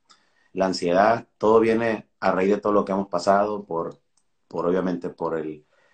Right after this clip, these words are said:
por los estragos de esta enfermedad, y yo creo que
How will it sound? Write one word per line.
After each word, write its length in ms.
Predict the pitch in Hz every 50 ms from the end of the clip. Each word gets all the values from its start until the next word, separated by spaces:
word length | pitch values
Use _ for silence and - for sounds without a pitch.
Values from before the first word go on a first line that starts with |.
| _ _ _ _ _ _
por 120 | 95 90
los 120 | 90 85
estragos 420 | 87 85 - - 98 98 98 98 98
de 40 | 95
esta 120 | - 101
enfermedad, 640 | 95 - 98 85 85 85 87 87 90 101 113 - - _ _
y 220 | 101 95 92 90
yo 140 | 92 92 90
creo 260 | - 101 98 95 95
que 380 | - 101 92 87 80 - -